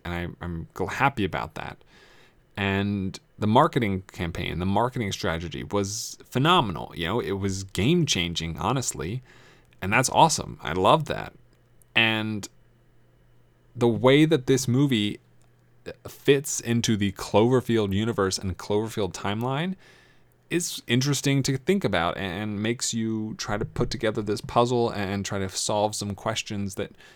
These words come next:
have continued to plague this franchise since it began. And while this doesn't really answer many of them or any of them, the added dimensions it gives to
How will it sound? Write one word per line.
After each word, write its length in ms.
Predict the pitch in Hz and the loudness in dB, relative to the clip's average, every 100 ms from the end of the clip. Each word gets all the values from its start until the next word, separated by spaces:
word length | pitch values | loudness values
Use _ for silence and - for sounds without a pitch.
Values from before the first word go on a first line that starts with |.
| - | -8
have 200 | 104 - | -8 -4
continued 640 | 98 95 - 107 104 95 | -4 -4 -4 -2 0 -2
to 160 | - 95 | -4 -6
plague 480 | - 98 98 95 95 | -4 0 0 0 -2
this 200 | 90 - | -2 -2
franchise 720 | - 92 107 - 80 82 - | -4 -2 -2 -2 -2 -2 -4
since 200 | 87 - | -6 -8
it 120 | 151 | -10
began. 480 | - 165 175 90 73 | -8 -4 -2 -2 -4
And 220 | 95 92 - - - - _ _ _ - - | -6 -6 -12 -20 -20 -20 _ _ _ -20 -6
while 320 | 107 120 131 | 4 6 6
this 160 | 131 123 | 4 2
doesn't 280 | 135 123 110 | 2 0 2
really 340 | 117 123 117 | 2 4 2
answer 320 | 104 117 - | 0 0 0
many 280 | 135 127 131 | 0 0 0
of 120 | 127 | -2
them 360 | 160 165 180 160 | 0 0 -2 -4
or 340 | 90 92 98 92 | 0 2 2 0
any 240 | 98 95 | 0 0
of 120 | 87 | -2
them, 300 | 90 87 131 151 - - _ _ _ _ _ _ _ - - - | -4 -4 -4 -8 -16 -20 _ _ _ _ _ _ _ -20 -20 -18
the 380 | 120 120 117 - | -6 -2 -4 -2
added 340 | 117 127 135 117 | 0 4 2 2
dimensions 500 | 110 107 117 113 104 | 2 2 2 0 0
it 160 | 95 | 0
gives 440 | 110 107 98 95 - _ | 2 2 2 -2 -8 _
to 560 | - 110 101 98 95 | -2 2 2 2 0